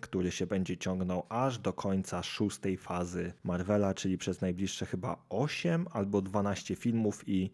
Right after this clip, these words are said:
kilka seriali. Ja podsumowałem film tak, że nie spodziewałem się niczego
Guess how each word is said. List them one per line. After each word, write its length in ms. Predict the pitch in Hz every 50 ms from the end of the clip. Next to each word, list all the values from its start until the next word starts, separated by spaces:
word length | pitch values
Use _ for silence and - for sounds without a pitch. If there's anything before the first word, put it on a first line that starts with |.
| - _
kilka 600 | - - 104 101 95 92 - 92 85 85 82 - - -
seriali. 800 | - - - - 98 90 90 90 - 82 82 90 139 208 226 - -
Ja 460 | - 120 117 135 160 185 185 190 208 - - _ _ _ _
podsumowałem 720 | - 139 127 - - 139 123 113 110 123 120 117 117 117 110
film 280 | - - 110 104 101
tak, 340 | 101 - 107 107 110 104 104
że 420 | 95 92 98 92 92 92 92 92 95 - _ _
nie 260 | - 113 117 120 135 135
spodziewałem 760 | 135 - - 127 110 104 104 98 117 113 107 107 104 104
się 180 | 98 - - 107
niczego 600 | 98 95 87 - - 92 92 101 127 180 151 160